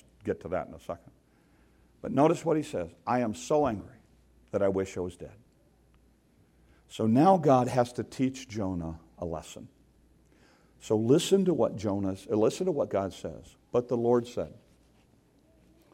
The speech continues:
"You have been concerned about the plant.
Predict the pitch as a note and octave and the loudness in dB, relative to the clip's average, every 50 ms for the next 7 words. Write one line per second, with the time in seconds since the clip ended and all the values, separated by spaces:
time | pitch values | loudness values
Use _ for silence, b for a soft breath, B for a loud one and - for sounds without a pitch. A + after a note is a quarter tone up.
0 | b b b b b b b b b b _ C3 C3 E3 A3 G#3+ D3+ A2+ G2 F#2+ | b b b b b b b b b b _ 2 6 8 10 10 10 8 8 4
1 | G#2+ G#2 - - - - A#2 A2+ A2+ B2 A2+ A2+ A2 - A#2+ G#2+ - - - D3 | 2 -2 -8 -12 -2 2 2 4 4 4 4 4 2 0 -4 -6 -6 -6 -4 -2
2 | B2+ G#2+ F#2+ E2+ D#2 E2 E2+ - - _ _ _ _ _ - - - G2 F#2+ G2 | -2 -2 -2 -4 -8 -12 -16 -20 -20 _ _ _ _ _ -20 -20 -12 -4 0 0
3 | F#2+ - - - - - - E2+ D2 - - - - | 0 0 -2 -8 -10 -6 -4 -4 -4 -6 -10 -20 -20